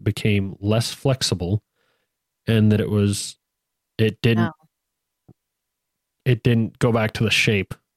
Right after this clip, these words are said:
Speaker 1: it was meant to be in. Uh, below thirty-nine degrees is basically what they determined. And, um,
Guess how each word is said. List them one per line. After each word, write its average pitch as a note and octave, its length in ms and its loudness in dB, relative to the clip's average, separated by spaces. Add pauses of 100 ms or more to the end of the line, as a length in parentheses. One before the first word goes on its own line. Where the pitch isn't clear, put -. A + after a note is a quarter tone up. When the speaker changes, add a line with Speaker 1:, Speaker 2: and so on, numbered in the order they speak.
(120)
Speaker 1:
it A2+ 120 2
was G2 380 0 (720)
meant G#2 200 0
to - 100 -18
be F2+ 160 -6
in. - 160 -20 (720)
Uh, F#2 260 -6
below F#2+ 220 0
thirty-nine F#2+ 440 -4
degrees F2+ 400 -6
is F2 220 -14
basically F#2+ 340 -4
what F2 140 -6
they F#2 100 -4
determined. G2 520 -2 (720)
And, G#2 440 2
um, F#2+ 540 -2